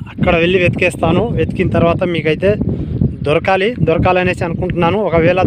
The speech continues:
దొరకకపోతే అది ఎక్కడ దొరుకుతో చెప్తాను, అక్కడ మీరు తీసుకోవాలనుకుంటే తీసుకోండి, లేదా నేను కంపల్సరీగా దొరుకుతుంది, దొరికినప్పుడు దాని గురించి వివరిస్తానన్నమాట.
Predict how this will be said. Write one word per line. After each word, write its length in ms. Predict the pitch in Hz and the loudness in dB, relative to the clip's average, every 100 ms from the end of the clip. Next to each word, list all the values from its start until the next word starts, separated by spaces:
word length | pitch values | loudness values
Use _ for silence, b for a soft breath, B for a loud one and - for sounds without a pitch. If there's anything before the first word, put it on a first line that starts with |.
| - | 2
దొరకకపోతే 640 | - 190 175 175 185 220 226 B B B B - - | 2 0 0 0 2 0 2 B B B B -4 0
అది 100 | 160 156 | 2 2
ఎక్కడ 160 | 190 185 | 0 0
దొరుకుతో 300 | 180 - 170 165 | 0 -2 -4 -2
చెప్తాను, 300 | 165 - 175 175 | -2 0 0 0
అక్కడ 140 | 165 165 160 170 160 | 2 2 2 2 2
మీరు 200 | 165 156 151 170 | 2 0 -2 -2
తీసుకోవాలనుకుంటే 680 | 175 185 180 175 170 165 170 | 0 2 2 2 -2 -2 -2
తీసుకోండి, 320 | 170 - 175 175 | -2 0 2 4
లేదా 160 | 175 175 180 | 2 2 0
నేను 180 | 180 180 156 151 B B B B - - | 0 0 -2 -2 B B B B -2 0
కంపల్సరీగా 440 | 165 208 202 208 214 | 0 0 2 4 4
దొరుకుతుంది, 360 | 190 - - 220 - | 2 2 4 4 4
దొరికినప్పుడు 480 | - 196 185 202 - | 2 0 0 2 2
దాని 160 | 175 170 170 | 2 2 2
గురించి 240 | 180 - 170 | 0 0 -2
వివరిస్తానన్నమాట. 800 | 165 170 - 165 - - 156 | 2 2 2 2 2 2 2